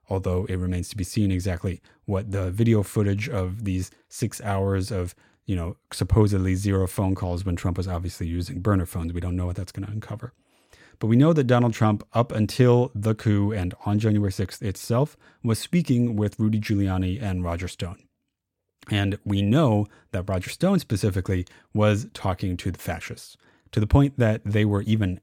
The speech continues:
escorting him, like, they were his official bodyguards. Uh, we're talking about Oath Keepers here specifically, uh, on January sixth. This isn't a game of telephone. This is a command structure, right? This is the president of the United States having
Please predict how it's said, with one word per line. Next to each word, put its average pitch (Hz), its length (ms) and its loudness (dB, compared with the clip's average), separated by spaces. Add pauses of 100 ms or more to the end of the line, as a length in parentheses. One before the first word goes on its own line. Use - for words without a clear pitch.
escorting 90 520 -4
him, 87 320 -6
like, 90 180 -6
they 107 80 -2
were 98 140 0
his 95 160 -4
official 170 400 -2
bodyguards. 180 720 -2 (120)
Uh, 92 200 -4
we're 90 80 -6
talking 92 220 -2
about 87 160 -4
Oath 101 160 0
Keepers 98 340 -6
here 92 140 -4
specifically, 98 600 -6 (460)
uh, 90 320 -2
on 113 200 4
January 95 360 0
sixth. - 400 -6 (400)
This 127 160 -2
isn't 147 220 2
a 123 40 2
game 127 200 4
of 98 100 -2
telephone. 104 640 0 (300)
This 165 120 4
is 196 100 2
a 175 60 2
command 120 640 6
structure, - 540 -4 (380)
right? 101 200 0 (320)
This 107 180 0
is 135 100 2
the 104 180 0
president 151 460 4
of 131 100 4
the 139 60 6
United 123 260 4
States 101 340 0 (240)
having 104 400 2